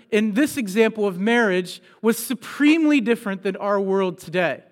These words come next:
There is a complete double standard, and yes, even in our world today, it exists. That women were called, if they were to be married in the Roman or before them in the Greek world,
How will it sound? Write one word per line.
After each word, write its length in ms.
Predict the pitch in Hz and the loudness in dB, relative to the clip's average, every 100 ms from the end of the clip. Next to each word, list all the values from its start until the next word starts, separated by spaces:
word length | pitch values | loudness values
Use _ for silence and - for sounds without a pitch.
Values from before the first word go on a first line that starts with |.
| _ _ _ _ _ _ _ _ _ _ - | _ _ _ _ _ _ _ _ _ _ 0
There 160 | 262 | 2
is 120 | 285 | 2
a 60 | 285 | -2
complete 600 | 294 254 - 330 349 220 | -4 -4 0 2 2 4
double 260 | 294 277 277 | 4 4 0
standard, 480 | - 247 226 247 240 | -4 0 0 0 0
and 220 | 240 247 | 0 6
yes, 320 | 285 285 - | 6 6 0
even 380 | 294 311 277 269 | 0 2 2 2
in 200 | 269 254 | 2 0
our 220 | 254 285 | 6 4
world 400 | 269 214 220 226 | 6 4 2 0
today, 460 | 254 240 294 220 - | -4 2 2 4 2
it 180 | 233 240 | 0 -2
exists. 760 | 202 269 330 - - - - _ _ _ _ _ _ _ _ _ - | -2 -4 -4 -6 -20 -20 -20 _ _ _ _ _ _ _ _ _ 0
That 240 | 240 262 | 2 2
women 480 | 233 269 339 359 339 | 2 2 2 2 2
were 160 | 311 302 | 2 0
called, 560 | - 240 220 262 320 - _ _ _ _ - | 0 4 6 4 2 -6 _ _ _ _ -2
if 200 | 240 196 | 0 4
they 140 | 247 | 2
were 160 | 269 294 | 2 -2
to 120 | 247 | -2
be 140 | 302 | 0
married 460 | 269 247 208 220 233 | 2 4 4 2 0
in 160 | 226 226 | 0 0
the 80 | |
Roman 460 | 208 214 226 254 262 | 2 2 4 2 -2
or 320 | 254 214 220 220 | 0 0 2 0
before 480 | 208 208 240 247 | -4 -6 2 4
them 220 | 208 214 226 | 4 2 0
in 140 | 196 | -6
the 60 | 190 | -6
Greek 360 | 185 277 285 | -2 -2 -2
world, 520 | 190 180 202 262 - | -4 0 0 -2 -6